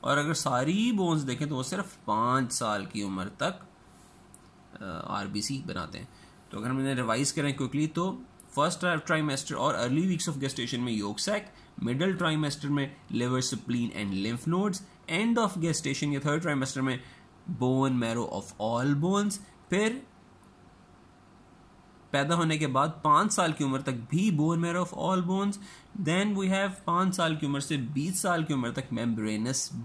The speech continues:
bones which include vertebrae, sternum and ribs, वो बनाती हैं, and along with proximal portions of humeri and tibia। और उसके बाद बीस साल की उम्र से आगे सिर्फ membranous bones ही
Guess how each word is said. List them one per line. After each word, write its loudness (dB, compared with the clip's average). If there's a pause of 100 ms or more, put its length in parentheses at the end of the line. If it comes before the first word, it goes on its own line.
bones 0
which -2
include -2
vertebrae, 0
sternum -2
and 0
ribs, -2 (340)
वो 2
बनाती 2
हैं, -2
and 0
along 4
with 2 (480)
proximal 2
portions -2
of -4
humeri 2
and 0
tibia। 0 (460)
और 0
उसके -2
बाद 2
बीस 0
साल 2
की -6
उम्र -2
से -4
आगे 0
सिर्फ -2
membranous -2
bones -2
ही 0